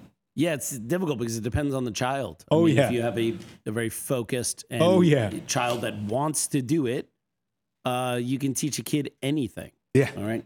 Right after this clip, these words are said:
Speaker 1: Acrobatics. You can teach all sorts of crazy, difficult things. So
Speaker 2: It's
Speaker 1: Wing
Speaker 2: all
Speaker 1: Chun
Speaker 2: the
Speaker 1: would,
Speaker 2: focus, yeah.
Speaker 1: would not be a problem. The, the issue, it depends on the child.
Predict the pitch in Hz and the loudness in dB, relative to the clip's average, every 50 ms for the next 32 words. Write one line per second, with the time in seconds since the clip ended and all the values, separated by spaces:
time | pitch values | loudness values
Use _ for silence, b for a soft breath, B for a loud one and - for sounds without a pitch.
0 | _ - 117 120 - - 131 123 107 117 123 123 117 120 123 117 - - - 123 | _ -6 -6 -6 -4 -4 -4 -4 -2 -2 -2 -2 -2 -4 -4 -6 -6 -6 -6 -6
1 | 120 123 - 143 131 143 139 139 127 - - 156 123 - 139 110 - - 143 135 | -6 -4 -4 -2 -2 -2 -2 -2 -4 -2 -4 -4 -2 -4 -6 -6 -4 -2 -2 -2
2 | 131 117 120 127 120 127 104 104 101 107 - - 143 123 110 - 110 104 98 - | 0 -2 -2 -2 -2 -2 -4 -4 -6 -6 -4 -4 -4 -4 -2 -4 -4 2 2 4
3 | 123 127 147 151 151 147 135 - - 135 123 - 95 87 - - 95 92 90 - | 6 6 6 6 6 6 6 6 6 6 6 4 0 -2 0 0 0 -4 -4 -6
4 | - - - - - 120 117 123 120 110 110 123 139 131 120 - - 131 117 90 | -14 -20 -16 -10 -6 -4 -4 -4 -4 -4 -4 -4 -4 -4 -6 -4 -4 -4 -4 -4
5 | - 131 127 120 104 95 90 - - _ - 110 104 113 110 107 107 104 98 - | -4 -4 -4 -4 -4 -6 -8 -10 -14 _ -10 -8 -6 -4 -4 -4 -4 -6 -6 -8
6 | - 90 127 - 123 - - - 147 139 131 127 - 123 - 110 - 143 143 135 | -6 -6 -6 -2 -2 -2 -2 0 -2 -2 -2 -2 -6 -6 -8 -6 -4 -4 -4 -2
7 | 120 127 110 104 92 - - 120 113 107 92 80 - | -4 -4 -4 -6 -6 -6 -4 -4 -4 -4 -6 -10 -14